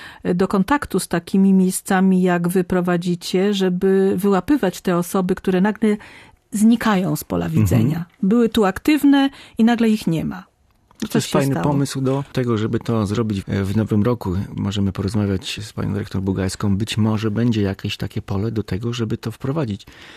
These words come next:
Speaker 2: Pomyślę o tym, porozmawiamy. Wydaje mi się, że i w Miejskiej Radzie Seniorów, i w Centrum Seniora, i, bo tych instytucji jest więcej, więc może uda nam się coś takiego wypracować i, i to jest super pomysł.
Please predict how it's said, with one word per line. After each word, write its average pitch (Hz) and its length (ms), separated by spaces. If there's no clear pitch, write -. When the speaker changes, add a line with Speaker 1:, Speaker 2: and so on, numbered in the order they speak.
Speaker 2:
Pomyślę 90 500
o 95 40
tym, 123 200
porozmawiamy. 101 720
Wydaje 104 300
mi 104 100
się, 101 160
że 101 260
i 95 400
w 107 160
Miejskiej 98 280
Radzie 95 160
Seniorów, 113 540
i 95 100
w - 80
Centrum 104 340
Seniora, 110 440
i, 104 160
bo 101 60
tych 104 220
instytucji - 580
jest 95 160
więcej, 92 400
więc 90 200
może 90 180
uda 98 180
nam 95 200
się - 140
coś - 180
takiego 107 280
wypracować 139 680
i, 110 60
i - 60
to - 80
jest - 160
super - 400
pomysł. - 360